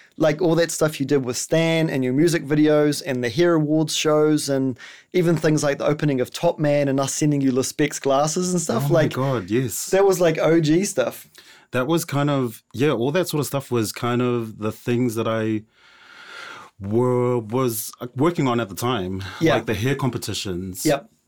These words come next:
Speaker 2: And the music videos with Stan.
Speaker 1: Yeah,
Speaker 2: Those
Speaker 1: yeah.
Speaker 2: were kind of the openings for me.
Speaker 1: Sure.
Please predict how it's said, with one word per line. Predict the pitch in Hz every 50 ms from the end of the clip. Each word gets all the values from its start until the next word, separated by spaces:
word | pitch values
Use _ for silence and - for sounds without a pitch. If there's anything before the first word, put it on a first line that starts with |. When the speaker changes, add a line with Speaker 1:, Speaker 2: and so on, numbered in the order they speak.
| _ _ _ _ _ - - - - - - -
Speaker 2:
And | 107 117 110 110 110 110 101
the | 113 107
music | 104 104 113 120 120 123 123 107
videos | 107 107 104 101 101 98 90
with | 101 92
Stan. | - - - 107 104 104 101 95 92 92 92 85 - -
Speaker 1:
Yeah, | - 147 143 139
Speaker 2:
Those | 135 139
Speaker 1:
yeah. | 139 131
Speaker 2:
were | 123 113
kind | 117 - 117 113 113 110
of | 101 92
the | 101 90
openings | 98 104 104 - 110 101 104 98 95 -
for | - - 95
me. | 98 98 98 95 92 90 90 -
Speaker 1:
Sure. | - - 170 156 135 127